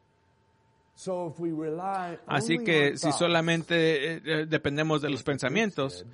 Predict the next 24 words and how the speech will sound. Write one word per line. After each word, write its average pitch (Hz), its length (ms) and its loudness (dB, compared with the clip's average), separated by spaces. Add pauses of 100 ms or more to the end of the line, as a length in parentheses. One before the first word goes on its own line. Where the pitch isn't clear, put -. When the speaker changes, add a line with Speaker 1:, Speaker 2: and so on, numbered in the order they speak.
(160)
Speaker 2:
como 156 220 -2
los 135 200 -2
griegos 202 360 4
lo 139 100 2
Speaker 1:
then 143 100 -2
our 139 60 -4
Speaker 2:
hacían, 127 360 -2
Speaker 1:
thinking 139 280 -12
can 127 160 -12
be 135 60 -2
Speaker 2:
entonces 147 320 0
nuestro 151 240 -2
Speaker 1:
influenced 147 240 -2
by 135 60 -2
Speaker 2:
pensamiento 170 500 0
Speaker 1:
other 160 140 -10
Speaker 2:
puede 160 180 2
ser 156 160 -2
influenciado 151 600 -2
por 131 240 0
Speaker 1:
thinkers. - 180 -18 (160)
Speaker 2:
otros 135 320 -4
pensadores, 147 1000 2
Speaker 1:
Right? 190 220 -8